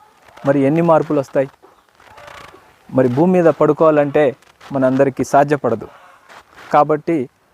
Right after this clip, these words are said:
మిత్రులారా, ఎవరైతే అనారోగ్యంతో బాధపడుతున్నారో మీ అందరికీ, మీకోసం ఒక సులువైన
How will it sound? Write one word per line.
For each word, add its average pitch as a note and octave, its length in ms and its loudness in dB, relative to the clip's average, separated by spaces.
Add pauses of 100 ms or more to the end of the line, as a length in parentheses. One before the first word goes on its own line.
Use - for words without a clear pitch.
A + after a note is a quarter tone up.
(240)
మిత్రులారా, C#3+ 500 0 (680)
ఎవరైతే F#3 400 2 (720)
అనారోగ్యంతో E3 640 0 (160)
బాధపడుతున్నారో C#3 800 -2 (640)
మీ D3 80 -2 (100)
అందరికీ, D3 400 0 (540)
మీకోసం D3+ 440 -2 (460)
ఒక B2 120 -4 (640)
సులువైన F#3 360 2